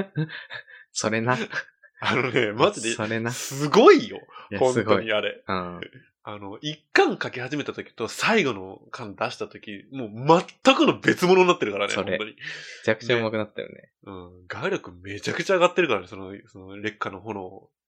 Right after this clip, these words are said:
Speaker 2: 終えるまでに。
Speaker 1: うん。いや、すごい。
Speaker 2: あれが本当に一番のびっくりポイントや。
Speaker 1: うん。確かに。
Speaker 2: 別の漫画でしょっていう感じだもん。
Speaker 1: 確かに。
Speaker 2: キャラとか全然ちゃうもんね。目めっ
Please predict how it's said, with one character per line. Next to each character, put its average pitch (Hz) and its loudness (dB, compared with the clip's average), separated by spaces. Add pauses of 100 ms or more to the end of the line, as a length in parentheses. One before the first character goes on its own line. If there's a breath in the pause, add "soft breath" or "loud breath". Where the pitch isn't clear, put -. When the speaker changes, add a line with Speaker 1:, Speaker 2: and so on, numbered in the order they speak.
(320 loud breath)
Speaker 2:
終 101 -6
え 101 -6
る 101 -10
ま 95 -8
で 104 -8
に。 107 -20
Speaker 1:
う 98 -6
ん。 90 -8
い - -18
や、 87 -18
す - -14
ご - -6
い。 - 0
Speaker 2:
あ - 2
れ 202 -2
が 214 -2
本 170 -6
当 165 -10
に 135 -10
一 120 -8
番 123 -4
の 95 -14
び 98 -16
っ - -18
く 110 -12
り 95 -12
ポ 95 -20
イ 98 -20
ン - -20
ト - -20
や。 - -16
Speaker 1:
う 113 -4
ん。 92 -6 (1200 loud breath)
確 - -10
か - -6
に。 - -10
Speaker 2:
別 180 -6
の 202 -4
漫 180 -6
画 156 -8
で 156 -8
し - -14
ょ - -12
っ - -20
て - -20
い - -16
う - -20 (640 loud breath)
感 98 -12
じ 92 -12
だ - -10
も - -16
ん。 - -20
Speaker 1:
確 - -10
か 90 -6
に。 67 -16
Speaker 2:
キ 113 -6
ャ 185 -2
ラ 180 -4
と - -10
か 90 -12
全 131 -12
然 156 -6
ち - -8
ゃ 151 -2
う 135 -6
も 104 -16
ん - -20
ね。 - -20 (180)
目 139 -6
め 101 -10
っ - -20